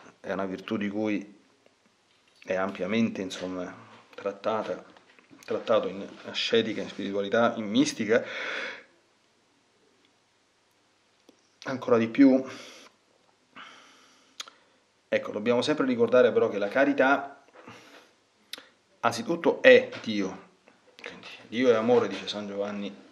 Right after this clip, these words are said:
nelle sue lettere. Quindi la cari-, la, e la carità, cioè l'amore, è la quintessenza della divina volontà. La divina volontà è amore, nel senso che Dio non c'è cosa che voglia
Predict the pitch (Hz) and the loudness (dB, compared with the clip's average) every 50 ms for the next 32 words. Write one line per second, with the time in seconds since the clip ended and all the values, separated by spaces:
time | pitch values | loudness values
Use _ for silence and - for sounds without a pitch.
0 | _ _ - - 107 104 101 107 110 110 120 117 - 113 104 - - - - - | _ _ -12 -12 -10 -8 -8 -8 -6 -6 -8 -8 -8 -10 -10 -10 -10 -12 -14 -16
1 | - - _ _ - 339 339 - - - - _ - - - - - - - - | -18 -20 _ _ -12 -12 -12 -12 -14 -18 -20 _ -20 -20 -20 -20 -20 -20 -20 -20
2 | - _ - - 123 107 98 101 98 101 - 107 113 110 - - 113 101 95 - | -20 _ -12 -8 -6 -4 -2 -2 -2 -2 0 -2 -2 -2 -4 -10 -12 -12 -12 -14
3 | - - - - - - - - - - - - - - - - - - _ - | -14 -14 -14 -14 -14 -16 -18 -20 -20 -20 -14 -10 -10 -10 -10 -12 -16 -20 _ 2
4 | - 147 147 - 117 110 107 107 107 113 110 139 131 120 120 117 120 127 120 - | 4 4 6 4 2 -4 -4 -4 -4 0 4 4 4 4 4 2 2 0 0 -4
5 | - - - - - - - 104 104 113 113 110 107 113 113 113 - - - - | -8 -16 -14 -12 -10 -8 -6 -4 0 0 2 4 4 4 4 2 0 -8 -16 -20
6 | _ _ - - 120 123 117 - - - - - - - - - - - - _ | _ _ -4 2 4 4 4 2 -2 -10 -16 -20 -20 -20 -20 -20 -20 -20 -20 _
7 | _ _ _ _ _ _ _ _ _ - - 101 95 - 127 131 127 131 120 110 | _ _ _ _ _ _ _ _ _ -6 -2 -2 0 0 0 0 0 0 -2 -2
8 | - - 123 127 127 120 - - - - - - - - 104 98 95 95 98 101 | 2 2 4 4 2 2 -2 -2 -4 -4 -4 -6 -10 -8 -6 -6 -6 -6 -6 -6
9 | 101 101 98 95 95 98 98 98 - - 98 98 - - - _ - - _ _ | -6 -6 -4 -4 -4 -6 -8 -8 -6 -6 -6 -6 -8 -14 -20 _ -20 -20 _ _
10 | _ _ _ _ _ _ _ _ _ _ _ _ _ _ _ _ - - - 104 | _ _ _ _ _ _ _ _ _ _ _ _ _ _ _ _ -8 -4 -2 0
11 | 104 107 117 127 135 131 120 113 113 113 110 - - 131 131 123 - - - 123 | 0 0 0 2 4 4 6 6 4 4 2 2 2 4 4 2 0 2 6 6
12 | 127 123 - - - 104 92 90 87 87 - - - - _ _ _ _ _ _ | 8 6 6 2 -6 -12 -12 -12 -14 -14 -16 -16 -18 -20 _ _ _ _ _ _
13 | - - - - - _ _ _ _ _ _ _ _ _ _ _ - - _ _ | -20 -20 -20 -20 -20 _ _ _ _ _ _ _ _ _ _ _ -20 -20 _ _
14 | - 104 - - 117 - - 120 110 104 107 120 120 110 110 110 107 - - 127 | -8 -6 -4 -4 -2 -2 0 -2 -2 -2 -2 -2 -4 -2 -4 -4 -4 -2 -2 -2
15 | - - - - 123 120 - - - 95 - - - - - - 101 - 95 107 | -2 0 2 4 4 4 4 2 -2 -4 -4 -6 -14 -18 -18 -16 -14 -8 -2 2
16 | 107 104 101 95 95 104 113 127 - - - | 2 2 2 0 0 0 0 0 -2 -4 -12